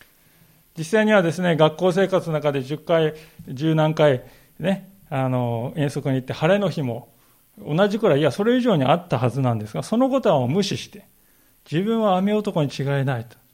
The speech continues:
先入観を持ってしまうのであります。こういう話をしますとですね、えー、私たちはですね、「いやいや、私はそんなことないですよ。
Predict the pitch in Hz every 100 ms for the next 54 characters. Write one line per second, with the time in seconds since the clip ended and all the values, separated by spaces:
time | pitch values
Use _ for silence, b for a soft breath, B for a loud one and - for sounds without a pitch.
0 | _ - 151 151 143 - 113 107 127 -
1 | - 131 110 104 104 127 139 - - _
2 | _ _ - _ _ - _ - _ _
3 | _ _ - - - _ _ _ b b
4 | b b b b b b _ - 170 220
5 | 226 226 233 214 202 196 185 175 180 185
6 | 151 - B B - 151 160 170 180 170
7 | 170 143 131 147 156 123 - - 170 220
8 | 208 160 214 214 240 220 220 214 220 220
9 | 175 180 170 127 135 104